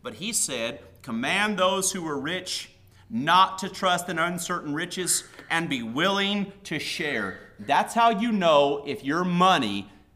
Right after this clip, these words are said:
is in charge of you or if you are in charge of your money. Number two, God's call to work doesn't mean every job.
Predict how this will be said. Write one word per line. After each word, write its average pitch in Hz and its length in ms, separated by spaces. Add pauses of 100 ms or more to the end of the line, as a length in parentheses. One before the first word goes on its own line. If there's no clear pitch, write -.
(800)
is 143 200
in 120 160
charge 151 480
of 196 140
you 147 520
or 127 220
if 110 180 (100)
you 165 420
are 131 240
in 117 120
charge 139 420
of 117 120
your 110 160
money. 101 460 (2750)
Number 127 180
two, 151 340 (760)
God's 175 340
call 180 300
to - 120
work 139 460
doesn't 147 360
mean 143 220
every 135 280
job. 101 600